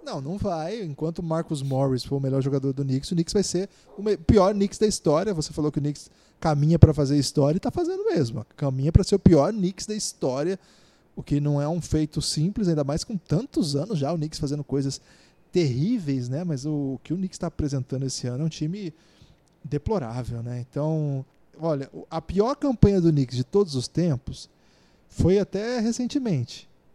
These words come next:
temporada dois mil e dezoito, dois mil e dezenove, junto com a do, de quatorze e quinze. Foram dezessete vitórias. Eu acho que esse time consegue mais de dezessete vitórias, porque tem muito time ruim, Lucas.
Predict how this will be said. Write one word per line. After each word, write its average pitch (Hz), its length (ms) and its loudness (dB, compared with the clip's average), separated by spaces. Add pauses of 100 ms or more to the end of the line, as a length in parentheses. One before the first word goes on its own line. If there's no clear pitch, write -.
(200)
temporada 143 480 -4
dois 135 200 -2
mil 151 80 6
e - 40 4
dezoito, 151 380 2
dois 185 140 -10
mil 190 80 -12
e 185 40 -16
dezenove, 175 600 -4 (560)
junto 147 320 0
com 180 80 -2
a 175 40 0
do, 165 160 0
de 147 360 -6
quatorze 160 440 2
e - 40 -6
quinze. 139 480 0
Foram 151 260 0
dezessete 151 640 2
vitórias. 143 720 -4 (920)
Eu 302 220 2
acho 190 260 4
que - 60 2
esse 294 140 2
time 320 200 4
consegue 202 600 4
mais 135 360 2
de 117 120 -2 (100)
dezessete 123 500 0
vitórias, 165 320 0
porque - 180 2
tem 311 120 2
muito 277 260 4
time 359 280 2
ruim, 220 300 8
Lucas. 117 300 -4